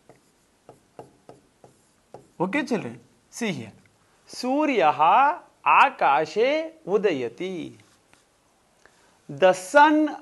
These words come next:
rise in the sky. Okay, children. The sun rise in the sky. What will happen after the sunrise?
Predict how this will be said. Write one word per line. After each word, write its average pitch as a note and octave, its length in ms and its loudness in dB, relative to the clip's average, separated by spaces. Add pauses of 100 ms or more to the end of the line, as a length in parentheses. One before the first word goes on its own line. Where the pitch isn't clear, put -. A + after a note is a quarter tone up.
(200)
rise C4+ 480 2
in C#3 200 -10
the A#3+ 120 -6
sky. A#3+ 640 -2 (1160)
Okay, G#3+ 220 -4
children. D#3+ 360 -6
The D3 80 -8
sun A3+ 380 0
rise G#3+ 320 2
in A#3 120 -8
the E4 200 8 (300)
sky. F3+ 680 -4 (1700)
What D4+ 380 8
will F4+ 180 4
happen G3+ 600 4
after G#3 360 2
the D#4 120 -4
sunrise? C#3 840 -6